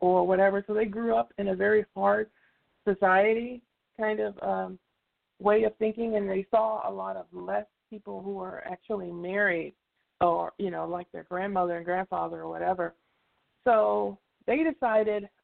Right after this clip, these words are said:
"Okay, I'm not gonna live like that." It, there's no such thing as coming out of high school and going to a factory and being, you know, kind of a lower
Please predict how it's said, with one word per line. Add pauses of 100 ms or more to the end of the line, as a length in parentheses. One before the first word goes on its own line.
"Okay, (1040)
I'm
not
gonna
live
like
that." (480)
It, (120)
there's
no
such
thing
as (560)
coming
out
of
high
school (600)
and
going
to
a
factory (480)
and
being,
you
know, (1160)
kind
of
a
lower